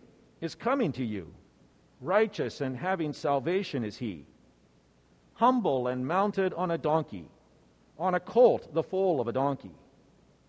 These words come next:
I will cut off the chariot from Ephraim, and the war horse from Jerusalem.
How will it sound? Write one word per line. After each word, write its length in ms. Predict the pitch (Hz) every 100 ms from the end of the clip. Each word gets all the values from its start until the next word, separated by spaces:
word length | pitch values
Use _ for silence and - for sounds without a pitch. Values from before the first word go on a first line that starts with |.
| _ _ _ _ _ _ -
I 120 | 214
will 160 | 247 226
cut 240 | - 226
off 320 | 202 156 107
the 80 | 156
chariot 500 | - - 202 147 123
from 160 | 147 139
Ephraim, 500 | 151 - 110 87 80 - _ _ _ _ -
and 160 | 170 185
the 80 | 180
war 300 | 208 240 175
horse 300 | 120 98 -
from 160 | 131
Jerusalem. 720 | 139 143 175 - 131 92 87